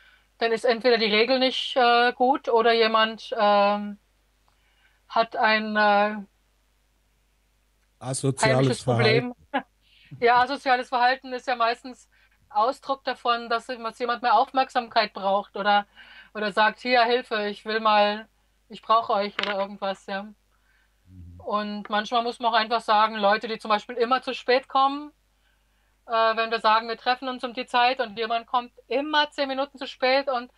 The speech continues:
Speaker 1: alle müssen wieder stört die ganze Versammlung, man muss wieder von vorne anfangen, dann sagt man mal, „Okay, du bist jetzt mal der Timekeeper, du bist jetzt mal der Zeithüter für die nächste, für den nächsten Monat.“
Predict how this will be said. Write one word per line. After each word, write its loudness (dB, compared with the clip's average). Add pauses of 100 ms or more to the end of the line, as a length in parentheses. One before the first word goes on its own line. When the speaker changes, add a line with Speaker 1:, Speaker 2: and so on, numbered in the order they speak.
(240)
Speaker 1:
alle 2
müssen -8
wieder 2 (960)
stört 0
die -2
ganze 0
Versammlung, -2
man -6
muss -10
wieder -4
von -10
vorne 0
anfangen, -2
dann -12
sagt -2
man -8
mal, -2
„Okay, -2
du -6
bist -8
jetzt -8
mal 0
der -4
Timekeeper, -2
du -4
bist -6
jetzt -4
mal 4
der 0
Zeithüter -2
für -6
die -4
nächste, 0 (420)
für -10
den 0
nächsten -4
Monat.“ 0